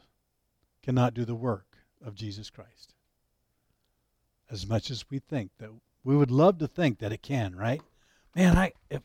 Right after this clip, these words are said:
if I know every, if I know every word in the Bible, I will have so much knowledge, I'll be able to speak the revelation of Jesus Christ. Doesn't work. It does not work. I was talking with my grandson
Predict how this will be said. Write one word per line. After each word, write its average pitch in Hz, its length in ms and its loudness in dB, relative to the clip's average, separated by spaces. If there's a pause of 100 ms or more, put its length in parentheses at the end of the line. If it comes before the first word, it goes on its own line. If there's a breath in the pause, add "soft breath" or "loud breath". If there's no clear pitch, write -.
(140)
if - 160 -2
I 202 160 4
know 190 220 4
every, 175 400 4 (280)
if - 160 -14
I 196 140 0
know 185 180 2
every 185 280 2
word 180 280 2
in 165 80 0
the 143 80 -2
Bible, 190 420 -6 (640)
I 190 140 2
will 170 120 0
have 139 220 -4
so 202 220 2
much 180 260 -2
knowledge, 190 560 -4 (380)
I'll 196 160 2
be 165 160 6
able 147 140 6
to 143 80 4
speak - 320 2
the 160 80 -12
revelation 180 580 2
of 175 80 -6
Jesus 196 280 -2
Christ. 131 520 -12 (880)
Doesn't 101 340 -4
work. 90 360 -14 (340)
It 98 140 -14
does 98 240 -8
not 107 300 -16
work. 107 220 -20 (360)
I 120 40 -2
was 117 100 -2
talking 131 280 4
with 117 120 -2
my 110 160 -4
grandson 107 680 -4